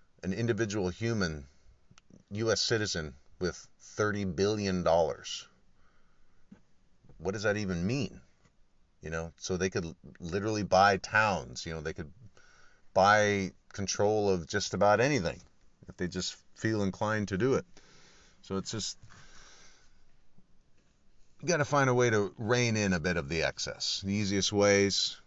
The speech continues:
marginal tax, wealth tax, estate tax. None of these taxes affect normal, quote-unquote, people. None of them. None of them. None of them. No normal person is gonna be paying any one of those taxes, ever.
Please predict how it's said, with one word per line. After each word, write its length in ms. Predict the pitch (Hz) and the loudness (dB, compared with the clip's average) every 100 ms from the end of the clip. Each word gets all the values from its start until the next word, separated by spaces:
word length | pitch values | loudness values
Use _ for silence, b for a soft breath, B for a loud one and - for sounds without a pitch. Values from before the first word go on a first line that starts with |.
| - | -12
marginal 460 | 90 95 95 95 87 | -2 -2 -2 -4 0
tax, 480 | 98 90 87 - - | 2 2 2 -6 -6
wealth 240 | 95 87 - | -2 -2 -2
tax, 460 | 87 82 - - - | -2 -2 -2 -14 -14
estate 340 | 87 92 71 | -10 -6 -6
tax. 460 | - - - - - _ _ - - - - - - | -6 -10 -12 -14 -14 _ _ -20 -20 -20 -20 -20 -10
None 200 | 101 120 | -2 0
of 80 | 135 | 0
these 180 | 117 104 | -2 -2
taxes 440 | 113 101 92 98 | 2 2 0 -4
affect 460 | 90 - 92 - - - | -4 -2 -2 -2 -18 -6
normal, 580 | 98 92 92 90 80 76 | -2 2 2 0 -2 -6
quote-unquote, 540 | - 87 82 - 78 - | -6 -4 -4 -6 -6 -6
people. 360 | 82 57 53 - - | -10 -10 -16 -18 -6
None 180 | 95 104 | -2 -2
of 80 | 76 | -4
them. 140 | 50 - - - - | -8 -14 -20 -20 -8
None 180 | 95 95 | -4 -2
of 60 | |
them. 140 | 64 53 - - - - | -4 -12 -20 -20 -20 -8
None 220 | 90 90 | -4 -2
of 60 | 67 | -4
them. 100 | - - - - | -10 -16 -20 -8
No 280 | 90 104 120 | -2 0 0
normal 420 | 117 120 120 113 | 0 0 0 -2
person 400 | 95 104 92 92 | -2 -4 -2 -6
is 80 | 85 | -4
gonna 200 | 90 87 | -4 -4
be 100 | 90 | -4
paying 180 | 80 78 | -6 -6
any 220 | 98 101 | -4 -2
one 160 | 95 90 | 0 -2
of 60 | 71 | -4
those 200 | 69 - | -8 -8
taxes, 440 | 65 - - - - | -10 -10 -18 -14 -4
ever. 320 | 95 - | -4 -4